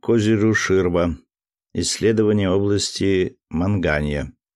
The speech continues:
Десятого сентября открытие озера Ньяса.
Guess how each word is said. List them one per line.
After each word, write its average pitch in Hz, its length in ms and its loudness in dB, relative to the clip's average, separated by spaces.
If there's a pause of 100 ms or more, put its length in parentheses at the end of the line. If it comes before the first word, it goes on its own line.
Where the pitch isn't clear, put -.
(400)
Десятого 92 400 -2
сентября 107 600 0 (520)
открытие 151 500 -2
озера 123 680 4
Ньяса. 80 600 -2